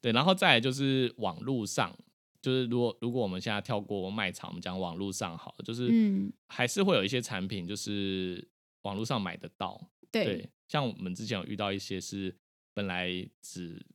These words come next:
Speaker 1: 只供医院贩售的。
Speaker 2: 对。
Speaker 1: 例如说处方饲料好了。
Speaker 2: 嗯。
Speaker 1: 哦，或者说有一些刚刚讲说坚持只能在医院贩卖的保健品。
Speaker 2: 对。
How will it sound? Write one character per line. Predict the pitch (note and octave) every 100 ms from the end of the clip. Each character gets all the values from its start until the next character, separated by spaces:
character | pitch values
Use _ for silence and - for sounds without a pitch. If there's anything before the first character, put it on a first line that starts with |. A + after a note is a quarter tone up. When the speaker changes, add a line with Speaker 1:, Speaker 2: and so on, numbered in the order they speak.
| _ _
Speaker 1:
只 | G2+ F2+
供 | A2 G#2+
医 | G#2 G2
院 | G#2 F#2+
贩 | G#2 F2
售 | F2 - F2+ -
的。 | - _ _
Speaker 2:
对。 | - G3 - A3 -
Speaker 1:
例 |
如 | A#2
说 | G2 G2+
处 | G2 G2+
方 | - F2
饲 | F2+ - F#2+
料 | F2 -
好 | -
了。 | -
Speaker 2:
嗯。 | B3+ A#3+ G3 - A#3 _ _ _ _ _ _
Speaker 1:
哦， | F2
或 | F#2+ A2
者 |
说 | F#2+ G2+
有 | -
一 | E2
些 | - F#2+ F#2
刚 | F#2+ G2
刚 |
讲 | F2+ E2+
说 | F#2
坚 | - G2+
持 | G2+ E2+
只 | B2+
能 | E2
在 | F2
医 | G2 F#2
院 | F#2+ F2+
贩 | G#2+
卖 | F#2 F#2
的 | F2 F2
保 | F2
健 | - F#2 E2+
品。 | - - _ _ -
Speaker 2:
对。 | F#3